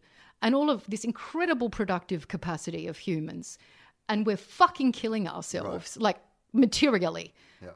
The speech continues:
Speaker 1: And we're still pretending that the material world doesn't exist, and we're
Speaker 2: Right.
Speaker 1: not addressing what we need to. I mean, I don't even really go into climate change at all in the book. I mean, there's much better books that you can read on, on that topic. I mean,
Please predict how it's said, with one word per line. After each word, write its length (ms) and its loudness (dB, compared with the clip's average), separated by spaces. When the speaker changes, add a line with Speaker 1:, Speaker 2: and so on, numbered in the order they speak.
Speaker 1:
And 120 10
we're 80 8
still 220 0
pretending 480 0
that 120 -4
the 80 0
material 520 0
world 460 0
doesn't 320 -2
exist, 440 -8
and 120 -2
we're 100 -2
Speaker 2:
Right. 80 0
Speaker 1:
not 260 0
addressing 460 -6
what 160 -6
we 80 -4
need 280 -6
to. 260 -4
I 40 0
mean, 100 8
I 60 8
don't 180 8
even 180 0
really 180 -4
go 260 2
into 280 -2
climate 480 -6
change 380 -4
at 80 -2
all 340 -4
in 120 0
the 60 0
book. 260 -6
I 40 2
mean, 120 0
there's 160 -2
much 260 0
better 160 -2
books 300 -10
that 120 -10
you 60 -10
can 200 -4
read 380 -2
on, 260 -2
on 120 0
that 160 -6
topic. 340 2
I 60 2
mean, 180 0